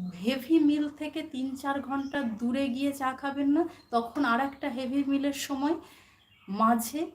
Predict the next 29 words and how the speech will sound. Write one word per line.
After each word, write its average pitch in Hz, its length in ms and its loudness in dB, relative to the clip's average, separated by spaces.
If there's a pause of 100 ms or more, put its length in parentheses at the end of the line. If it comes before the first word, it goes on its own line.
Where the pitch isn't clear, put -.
(180)
কিছু 269 340 -10
খাওয়ার 240 400 0
পর 277 320 -4
যদি 240 300 2
নেশা 226 320 2
থাকে 220 400 -8
তো, 269 200 -4 (100)
না 196 120 -2
হলে 247 340 -6
ছেড়ে 185 260 -6
দিন। 160 260 -6 (680)
এগুলো 233 300 -4
একটু 247 200 -10
মেনটেন 233 440 -2
করুন। 285 260 -4 (400)
ভালো 226 300 0
থাকুন, 262 300 -8
সুস্থ - 340 -12
থাকুন, 247 340 -8
আর 240 140 -4
অবশ্যই 202 640 -4 (1120)
এটা 285 300 -2
যতটা 277 800 4
পারবেন 277 520 4
এই 277 80 4
ভিডিওটা 233 500 -2
শেয়ার 208 380 -4
করুন, 196 320 -4
কারণ 262 340 2